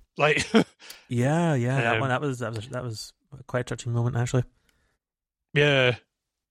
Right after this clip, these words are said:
Speaker 1: was like, "I wanna help her, but she won't listen to me, but she will listen to you. Like, that girl needs therapy." Um, you're just like, "Yes! <laughs> I a hundred percent agree." <laughs>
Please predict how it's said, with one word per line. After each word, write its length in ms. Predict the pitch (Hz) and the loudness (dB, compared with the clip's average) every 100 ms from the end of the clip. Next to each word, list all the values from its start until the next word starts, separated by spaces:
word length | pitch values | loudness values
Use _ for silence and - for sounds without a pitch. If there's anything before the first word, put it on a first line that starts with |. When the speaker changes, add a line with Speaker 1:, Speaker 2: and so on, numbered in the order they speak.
| _ _ _ _ _ - | _ _ _ _ _ -4
Speaker 1:
was 80 | 135 | 0
like, 80 | 127 | 2
"I 40 | |
wanna 260 | 135 160 120 | 4 4 4
help 160 | 120 | 2
her, 80 | 151 | -2
but 140 | 120 110 | -2 -4
she 60 | |
won't 160 | 135 123 | -4 -4
listen 200 | 107 - | -6 -6
to 100 | 131 | -4
me, 120 | 127 | -4
but 120 | 113 | -4
she 60 | 113 | -6
will 80 | 110 | -6
listen 200 | 110 123 | -6 -4
to 120 | 117 | -4
you. 160 | 104 107 | -2 -2
Like, 180 | 107 - | -4 -4
that 180 | - 117 - | 0 0 0
girl 240 | 107 110 | -6 -6
needs 240 | 113 107 - | -8 -8 -2
therapy." 500 | 104 104 104 120 - _ _ _ - - - - | 0 0 2 -2 -2 _ _ _ -20 -20 -12 -4
Um, 520 | 101 101 104 104 104 _ _ - - - | -2 0 -2 -4 -10 _ _ -20 -18 -12
you're 140 | 110 | -6
just 180 | - 110 | -4 2
like, 220 | 120 113 - - - | 2 2 -4 -18 -2
"Yes! 420 | 107 220 180 - - | 2 2 0 -4 -8
<laughs> 800 | 147 - 196 - 240 - 208 196 | -2 0 2 4 2 0 -8 -2
I 100 | 147 | 2
a 80 | 165 | 2
hundred 280 | 180 190 170 | 2 0 0
percent 320 | 175 - 170 - | -2 -2 -2 -4
agree." 480 | 139 151 185 180 | -6 -2 0 0
<laughs> 0 | - | 0